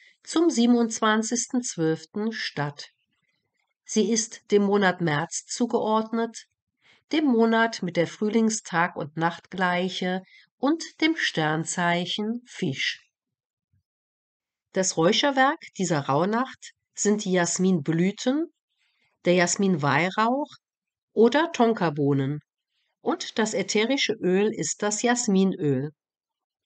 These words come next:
Du kannst aber gerne eine fertige Räuchermischung für die Rauhnächte nehmen oder intuitiv auswählen,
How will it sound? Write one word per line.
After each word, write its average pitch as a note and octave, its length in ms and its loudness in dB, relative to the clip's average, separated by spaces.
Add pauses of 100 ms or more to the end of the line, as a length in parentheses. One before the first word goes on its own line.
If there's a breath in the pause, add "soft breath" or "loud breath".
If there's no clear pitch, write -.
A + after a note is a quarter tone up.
(520)
Du A#3 100 0
kannst F4+ 340 -4
aber G#3 180 0
gerne G3+ 340 2
eine E3 200 0
fertige F#3 600 0
Räuchermischung F3 1120 -2 (280 soft breath)
für - 180 -4
die E3 100 0
Rauhnächte A3 720 2
nehmen G#3+ 480 2 (640)
oder C#4 520 2 (280 loud breath)
intuitiv D#4 720 0
auswählen, F#3 840 0